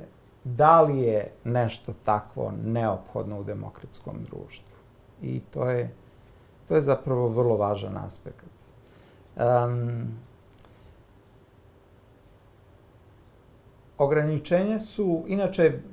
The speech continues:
pogotovo sloboda izražavanja i, i slobode medija su jedno od najzaštićenijih, em, osnovnih sloboda. One mogu biti ograničene zapravo samo u vrlo, vrlo malom broju slučajeva,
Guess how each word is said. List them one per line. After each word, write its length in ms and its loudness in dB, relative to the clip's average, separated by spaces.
pogotovo 420 0
sloboda 400 4
izražavanja 840 2
i, 60 -6
i 480 -10
slobode 460 -2
medija 560 2
su 220 -4
jedno 340 4
od 100 0
najzaštićenijih, 1600 0
em, 520 -2
osnovnih 540 -4
sloboda. 560 -8
One 200 4
mogu 280 2
biti 300 -2
ograničene 640 0
zapravo 380 0
samo 380 -4
u 40 2
vrlo, 600 2
vrlo 300 2
malom 540 2
broju 340 6
slučajeva, 680 -4